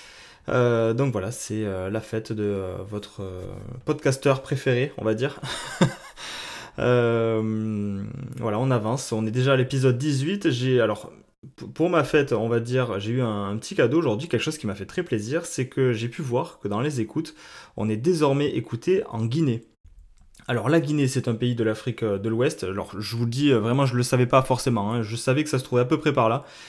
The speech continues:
mais je savais pas exactement le, le placer comme il faut, la Guinée.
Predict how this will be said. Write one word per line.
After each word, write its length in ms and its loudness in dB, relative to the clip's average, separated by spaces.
mais 80 -4
je 120 -4
savais 220 0
pas 140 2
exactement 380 0
le, 280 2
le 120 -2
placer 280 -4
comme 160 -2
il 100 -4
faut, 120 -4
la 120 2
Guinée. 300 -4